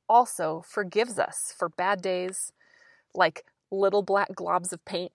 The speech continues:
that end up in this cumulative painting we're ma-, we're making. They don't really matter that much if there's not too many of them. So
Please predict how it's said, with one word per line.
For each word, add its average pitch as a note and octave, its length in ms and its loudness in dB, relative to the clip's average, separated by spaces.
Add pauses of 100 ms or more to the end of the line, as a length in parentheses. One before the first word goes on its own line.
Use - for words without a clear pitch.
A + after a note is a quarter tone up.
that F3+ 220 -2
end F#3 200 0
up F3+ 180 -4
in F3+ 120 -8
this E3 200 -12 (120)
cumulative F#3+ 760 -8
painting F3+ 420 -10
we're E3+ 120 -6
ma-, E3 220 -8
we're G3 160 -6
making. F3 380 -8 (320)
They - 80 -4
don't B3+ 160 -2
really G#3 220 -2
matter F#3 380 0
that F3+ 220 -2
much F3+ 260 -8
if - 160 -8
there's B3 180 -4
not F3 240 -4
too - 180 -10
many F3 280 -6
of D#3 120 -8
them. E3+ 240 -12 (800)
So A3 300 -2